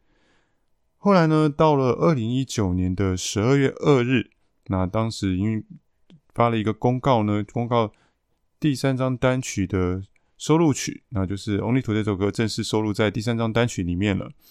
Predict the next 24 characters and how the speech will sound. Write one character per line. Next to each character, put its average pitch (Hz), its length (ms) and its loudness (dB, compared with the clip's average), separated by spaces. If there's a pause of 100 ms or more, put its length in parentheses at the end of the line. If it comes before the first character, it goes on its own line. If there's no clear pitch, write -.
(220)
那 104 360 0 (460)
是 - 260 -4
由， 104 440 4 (200)
呃， 90 420 -4 (1120)
没 113 180 0
有 127 240 4
入 127 220 4
选， 87 380 0 (260)
呃， 95 160 -6
主 117 180 -2
打 101 200 4
歌 107 260 2
的 95 260 2
非 160 220 2
选 110 160 0
拔 95 140 4
成 95 180 -4
员 95 160 0
们 92 160 2
来 90 180 0
复-， - 280 -8 (260)
来 101 140 -2
演 104 180 -2
唱。 110 300 0